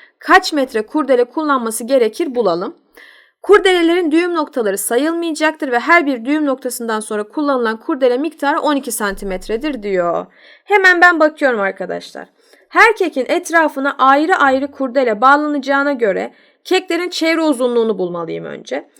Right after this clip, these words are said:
Çevre uzunluğunu bulabilmek için de kenar uzunluklarını bulmalıyız.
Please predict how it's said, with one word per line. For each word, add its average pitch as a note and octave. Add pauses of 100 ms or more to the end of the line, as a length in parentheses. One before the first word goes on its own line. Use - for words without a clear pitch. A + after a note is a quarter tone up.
(140)
Çevre F#4+
uzunluğunu F4
bulabilmek D#4+
için C#4
de F#4+
kenar D#4
uzunluklarını B3
bulmalıyız. E3+